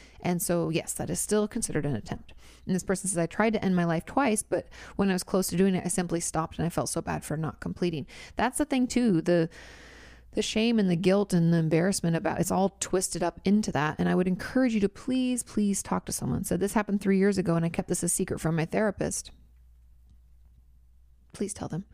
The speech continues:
and anyone else, because I, I feel, oh, because I feel that nothing happened. There's no need to say anything. Also, I don't want this to be a big deal and be treated pitifully or differently. Please let them know. This means that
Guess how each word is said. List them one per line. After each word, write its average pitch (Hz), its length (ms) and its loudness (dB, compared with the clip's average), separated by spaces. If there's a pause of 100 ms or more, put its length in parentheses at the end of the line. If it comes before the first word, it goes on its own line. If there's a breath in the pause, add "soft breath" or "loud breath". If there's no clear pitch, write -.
(240 loud breath)
and 180 160 -2
anyone 185 280 4
else, 185 180 2
because 170 420 0
I, 147 200 -2
I 175 100 -2
feel, 180 420 2 (340 loud breath)
oh, 202 500 4 (260)
because 190 180 4
I 190 80 2
feel 220 220 2
that 190 160 0
nothing 180 300 0
happened. 208 580 -4 (220)
There's 185 220 2
no 190 80 4
need 190 200 2
to 185 40 -4
say 208 220 0
anything. 185 420 -2
Also, 202 260 2
I 196 40 4
don't 202 100 4
want 202 120 2
this 190 100 0
to 180 80 -2
be 185 80 4
a 180 60 2
big 190 220 2
deal 185 380 2
and 208 320 4
be 180 140 -2
treated 185 400 0
pitifully 170 420 -2
or 165 80 0
differently. - 580 -4 (1080 loud breath)
Please 254 300 -4
let 175 160 0
them 160 180 0
know. 170 380 0 (880 loud breath)
This 196 340 0
means 196 400 2
that 180 280 0